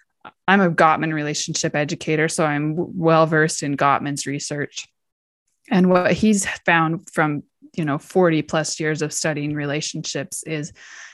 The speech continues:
in about sixty percent of relationships,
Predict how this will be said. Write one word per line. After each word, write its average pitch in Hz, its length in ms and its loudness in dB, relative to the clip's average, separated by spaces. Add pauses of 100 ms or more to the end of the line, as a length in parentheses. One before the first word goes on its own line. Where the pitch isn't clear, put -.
in 190 140 4
about 185 240 4
sixty - 400 -2
percent 165 400 -4
of 160 80 -6
relationships, 160 960 -4